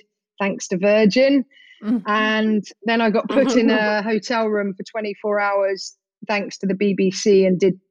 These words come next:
Speaker 1: six live T V interviews, um, C N N, C B S, and other British news channels. And that really was quite,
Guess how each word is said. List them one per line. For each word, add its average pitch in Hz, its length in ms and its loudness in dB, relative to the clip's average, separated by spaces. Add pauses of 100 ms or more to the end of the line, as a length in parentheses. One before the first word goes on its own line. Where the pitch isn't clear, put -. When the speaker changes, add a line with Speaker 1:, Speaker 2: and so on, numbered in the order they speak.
(140)
Speaker 1:
six - 360 -2
live 185 480 2
T 185 240 2
V 185 180 4
interviews, 170 760 2 (520)
um, 180 300 0
C 202 260 4
N 185 160 4
N, 185 280 2
C 190 280 0
B 180 160 4
S, - 560 -2 (200)
and 175 260 -4
other 175 340 0 (320)
British 180 600 -2
news 196 340 4
channels. 170 540 -2 (400)
And 226 180 6
that 262 180 2 (220)
really 233 440 6
was 202 300 2
quite, 196 340 -2